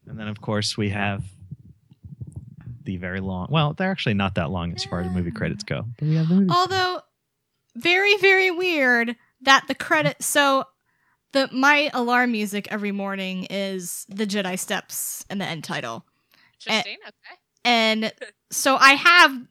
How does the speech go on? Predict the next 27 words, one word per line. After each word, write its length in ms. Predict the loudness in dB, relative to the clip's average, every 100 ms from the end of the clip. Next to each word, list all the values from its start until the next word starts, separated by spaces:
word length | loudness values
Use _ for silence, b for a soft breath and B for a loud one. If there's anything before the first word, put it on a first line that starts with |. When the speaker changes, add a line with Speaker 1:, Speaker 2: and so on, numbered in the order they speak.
| -20 -20 _
Speaker 2:
I 100 | -4
have 260 | 2 4 6
it 100 | 4
all 140 | 4
memorized 560 | 4 2 2 2 2 0
in 60 | 0
my 160 | 0
head 420 | 4 6 4 2
'cause 160 | -4 0
I 120 | 0
listen 320 | 0 -4 -2 -2
to 80 |
it 80 | -2
every 200 | -4 -4
<laughs> 200 | -6 -4
day. 140 | -4 -4 -6 -12 -14 B B -14 2
And 360 | 6 8 6 2 b b b b _
he, 320 | -18 -12 -12 _
it, 240 | -4 -2 -6 _ _ -16
here 480 | -2 0 4 6 6
it's 240 | 4 0
different 500 | -6 -4 -6 -8 -10 _ _
over 240 | -4 -2 -2
the, 120 | 0
in 100 | 2
the 60 | 4
movie. 520 | 4 0 -2 -8 -10